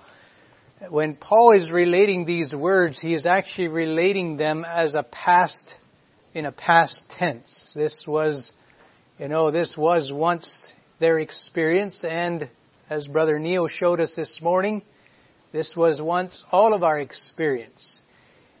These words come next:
You know, some to a greater or lesser degree, but nevertheless, all of us find that there is within us, as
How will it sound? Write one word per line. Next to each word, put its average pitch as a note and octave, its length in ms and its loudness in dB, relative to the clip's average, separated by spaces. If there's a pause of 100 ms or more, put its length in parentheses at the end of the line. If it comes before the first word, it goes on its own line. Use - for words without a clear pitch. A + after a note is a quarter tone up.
You C#3 100 -10
know, E3 340 2 (680)
some E3+ 400 4
to E3 160 2
a D#3 80 6
greater F3 420 4
or E3 160 6
lesser F3 320 4
degree, F3 640 4
but D3+ 160 -2
nevertheless, E3+ 1040 4
all F3+ 240 8
of F3 120 6
us E3+ 360 2
find F#3 460 2
that D#3 240 2
there E3 220 6
is E3+ 400 2 (560)
within E3 400 4
us, F3 420 6
as D3+ 340 -2